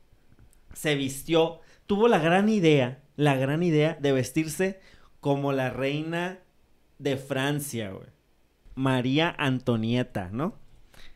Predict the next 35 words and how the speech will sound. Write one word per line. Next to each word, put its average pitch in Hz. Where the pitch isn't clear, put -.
Entonces, 135
María 143
Antonieta, 139
reina 123
de 139
Francia, 139
tiene, 165
bueno, 135
cuenta 143
la 175
leyenda 131
que 135
cuando 123
la 113
gente 135
se 113
estaba 117
muriendo 135
de 139
hambre, 113
porque 117
había 113
hambruna 131
en 123
Francia 120
en 117
esa 117
época, 110
mientras 131
la 123
gente 131
se 147
estaba 139
rin-, 123
muriendo, 127